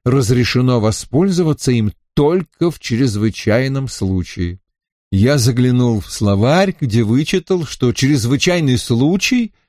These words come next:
это непредвиденное стечение обстоятельств, требующее немедленного действия. Поскольку в данном случае стечение обстоятельств было как раз предвиденным и требовало лишь одного,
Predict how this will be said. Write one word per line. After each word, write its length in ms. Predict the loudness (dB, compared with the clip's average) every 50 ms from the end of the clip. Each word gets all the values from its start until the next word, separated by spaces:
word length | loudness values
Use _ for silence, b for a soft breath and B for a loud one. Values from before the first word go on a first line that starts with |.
| _ _
это 360 | 0 2 2 2 0 0 0 0
непредвиденное 920 | 0 0 2 2 0 0 2 2 2 2 2 2 2 0 0 0 0 0
стечение 640 | 0 -2 -2 -2 -2 0 0 0 0 2 2 0 0
обстоятельств, 880 | -2 -4 -2 -2 0 2 2 0 0 0 0 -2 -2 -2 -4 -8 -18 _ _ _ _ _ 0
требующее 720 | 0 2 2 2 0 0 0 0 -2 -4 -2 -2 0 0
немедленного 840 | 2 0 0 0 0 0 0 0 0 0 0 0 0 0 0 -2
действия. 680 | -2 -2 -4 -4 -4 -4 -6 -8 -8 -8 -10 -10 -10 -12 _ _ _ _ _ _ _ _ _ _ _ -4
Поскольку 380 | -4 -2 0 -2 -2 0 0
в 80 | 0 0
данном 320 | 0 0 0 -2 -4 -6
случае 380 | -4 -2 -2 -2 -2 -2 -2 -2
стечение 560 | -2 -2 -2 0 0 2 2 2 2 0 0
обстоятельств 720 | -2 -2 -2 0 2 2 2 0 0 -2 -4 -4 -4 -6 _ _ _ _ -4
было 240 | 0 0 2 2 2
как 220 | 0 -2 -2 0
раз 220 | 0 0 0 -2
предвиденным 960 | -2 -2 -2 0 0 0 2 2 2 2 2 2 0 0 2 0 0 0 -2 -6 _ _ _
и 120 | -2 -2 0
требовало 580 | 2 2 2 2 2 0 0 0 0 2 2
лишь 260 | 2 2 0 0 0
одного, 800 | -2 -2 0 0 0 0 0 0 2 2 2 4 2 2 0 -2